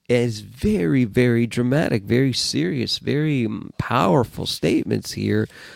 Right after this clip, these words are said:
Uh, Revelation chapter thirteen, verse eight. Uh, this is a famous chapter because it has the, the mark of the beast in it.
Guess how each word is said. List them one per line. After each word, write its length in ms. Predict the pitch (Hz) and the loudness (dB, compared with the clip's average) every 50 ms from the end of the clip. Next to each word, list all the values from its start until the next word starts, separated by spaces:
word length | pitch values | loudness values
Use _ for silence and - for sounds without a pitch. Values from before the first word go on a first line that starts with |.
| - - - | -20 -12 -6
Uh, 260 | - 113 113 110 107 | -4 -2 -2 -2 -2
Revelation 800 | 107 110 123 120 113 113 117 117 120 117 117 - - 113 113 113 104 | 0 2 2 2 2 2 4 4 4 4 2 0 -2 -6 -6 -6 -8
chapter 460 | - - 120 110 107 - - 117 117 | -8 -6 -4 -4 -6 -6 -4 -4 -4
thirteen, 840 | 107 - - - 139 147 139 - - - 139 139 139 139 139 139 131 - - | -4 -4 -2 0 2 2 0 -2 -4 -2 0 2 4 4 2 2 0 -2 -4
verse 560 | - 101 104 107 110 107 104 104 - - - _ _ _ - | -6 -2 2 4 4 4 4 2 0 -4 -6 _ _ _ 0
eight. 500 | - 117 131 147 160 202 254 - - - - _ _ _ _ _ _ _ _ _ _ _ _ - - - _ _ _ _ _ _ | 2 4 4 4 4 2 0 -2 -6 -14 -18 _ _ _ _ _ _ _ _ _ _ _ _ -20 -20 -20 _ _ _ _ _ _
Uh, 400 | - 107 110 113 113 107 107 107 | -4 -2 -2 0 0 -2 -2 -2
this 340 | 104 110 117 120 - - - | -2 0 -2 -2 -2 -4 -4
is 220 | 123 117 104 110 110 | -4 -4 -4 -4 -8
a 80 | 107 | -10
famous 540 | - - - 120 120 123 123 117 113 110 - | -8 -4 -2 0 2 2 2 0 0 -4 -4
chapter 480 | - - 120 110 107 110 - - 117 113 | -6 -4 -2 -2 -2 -2 -4 -4 -4 -4
because 360 | 104 - - - 110 104 110 | -4 -6 -6 -6 -6 -6 -6
it 120 | 107 107 | -8 -8
has 400 | 123 110 113 113 107 107 107 - | -4 -2 0 0 0 0 -2 -6
the, 440 | - - 107 107 104 101 101 101 101 | -8 -6 -6 -4 -4 -4 -4 -4 -4
the 340 | 101 101 101 101 98 95 95 - | -4 -4 -4 -2 -2 -4 -6 -8
mark 440 | - 101 104 104 107 110 110 - - | -6 -4 0 2 4 2 2 2 0
of 140 | 110 101 101 | -2 -2 -2
the 80 | 107 98 | -4 -4
beast 500 | 104 113 113 127 143 143 - - - - | -2 0 0 0 0 -2 -6 -8 -8 -4
in 220 | - 101 104 120 | -2 0 0 0
it. 160 | 139 156 - | 0 -2 -2